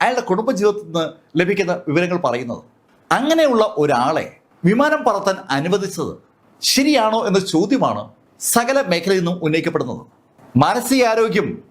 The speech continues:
ആ കാലഘട്ടത്തിൽ ഇതുപോലെ പൈലറ്റിനോ ബസ് ഓടിക്കുന്ന ആളിനോ ട്രെയിൻ ഡ്രൈവർക്കോ വിഷയമായി ആരും കണ്ടിരുന്നില്ല. ഒരു പ്രൊഫഷണൽ ജോലിയുടെ ഭാഗമായി മാനസിക ആരോഗ്യത്തിന് വലിയ വിലയൊന്നും കൊടുത്തിരുന്നില്ല. ശാരീരികമായ ആരോഗ്യം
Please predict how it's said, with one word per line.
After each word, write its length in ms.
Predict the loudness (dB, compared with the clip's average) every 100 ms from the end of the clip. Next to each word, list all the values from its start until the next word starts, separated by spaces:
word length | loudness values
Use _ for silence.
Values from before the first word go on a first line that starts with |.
| _ -2 0
ആ 40 | 2 0
കാലഘട്ടത്തിൽ 540 | 0 -2 -2 0 -2 -4 -16 _ _ 0
ഇതുപോലെ 420 | 2 4 2 0 -2 -10 _ _ _ _ _ 0
പൈലറ്റിനോ 500 | 0 0 -2 0 0 -2 -10 _ _ _ 2
ബസ് 200 | 2 4
ഓടിക്കുന്ന 320 | 2 2 2 2
ആളിനോ 200 | 2 2 -2 -8 _
ട്രെയിൻ 180 | -2 0 0
ഡ്രൈവർക്കോ 400 | 2 0 0 -2 -2 -10 _ -4
വിഷയമായി 480 | -2 0 0 2 0 0 -2
ആരും 140 | -2 -2
കണ്ടിരുന്നില്ല. 480 | -4 -4 -8 -10 -12 -14 0 0
ഒരു 100 | 2
പ്രൊഫഷണൽ 360 | 0 0 -2 0
ജോലിയുടെ 300 | 2 2 0 0 0
ഭാഗമായി 420 | 0 0 0 -2 -6 -12 -2 0
മാനസിക 400 | 2 -2 -2 0 2
ആരോഗ്യത്തിന് 440 | 0 0 -2 -4 -4 -2
വലിയ 160 | -2 0
വിലയൊന്നും 300 | 2 0 -2
കൊടുത്തിരുന്നില്ല. 460 | -6 -6 -8 -10 -12 -14 -6 -2
ശാരീരികമായ 680 | 0 0 0 0 0 0 0 -2
ആരോഗ്യം 320 | -2 -2 -6